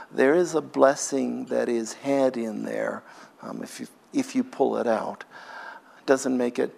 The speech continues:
any easier going through it, but it presents this life irony possibility that all of high character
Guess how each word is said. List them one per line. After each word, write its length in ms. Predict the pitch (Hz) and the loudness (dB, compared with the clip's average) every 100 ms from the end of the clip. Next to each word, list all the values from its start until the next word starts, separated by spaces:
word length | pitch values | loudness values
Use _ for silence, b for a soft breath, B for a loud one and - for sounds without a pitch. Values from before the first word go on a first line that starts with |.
| - - | -18 -2
any 200 | 135 127 | 2 4
easier 400 | 120 120 - 120 | 4 2 2 0
going 360 | 107 104 107 110 | 2 0 0 -2
through 240 | 117 113 | 0 2
it, 140 | 135 - B B B - | 2 -4 B B B -2
but 120 | - | -2
it 140 | - | -2
presents 580 | - 127 147 151 - - _ 143 | -4 0 2 0 -2 -8 _ -4
this 320 | 127 - - B B B - | -2 -2 -8 B B B -12
life 460 | - 135 160 160 - - | 2 4 4 -2 -12 0
irony 440 | 127 131 127 120 | 2 4 4 0
possibility 920 | 110 - 113 - 120 117 117 113 110 113 B B B - - | -4 -4 -4 -4 -2 0 0 -2 -4 -6 B B B -10 2
that 220 | 123 - - - - | 4 4 0 -14 0
all 340 | 120 135 139 | 4 6 4
of 100 | 131 | 2
high 280 | 117 - 120 | 0 4 4
character 760 | - 117 110 113 - 110 107 | 4 2 2 2 -2 -4 -4